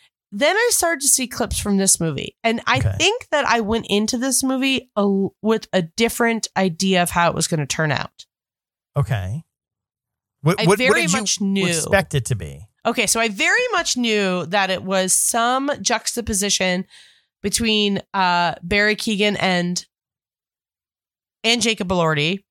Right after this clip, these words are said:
Speaker 2: Yeah.
Speaker 1: and their characters, uh, Oliver and Felix.
Speaker 2: Mm-hmm.
Speaker 1: I very much knew it was something with that. I thought it was going to be more relationship between them.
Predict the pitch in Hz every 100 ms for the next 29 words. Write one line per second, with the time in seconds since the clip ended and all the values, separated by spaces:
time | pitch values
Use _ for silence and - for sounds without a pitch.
0 | - 120 80 87 185 196 185 - 175 175
1 | 175 165 160 - - 160 147 - 175 170
2 | 160 160 - 139 127 - - _ _ -
3 | 117 98 113 - 220 202 285 381 320 -
4 | 254 208 202 - 226 226 202 185 160 -
5 | - 208 196 - 240 285 415 440 302 -
6 | 240 226 220 202 190 190 175 165 160 160
7 | 151 160 185 - 277 262 311 - 302 -
8 | 320 311 302 294 285 294 285 277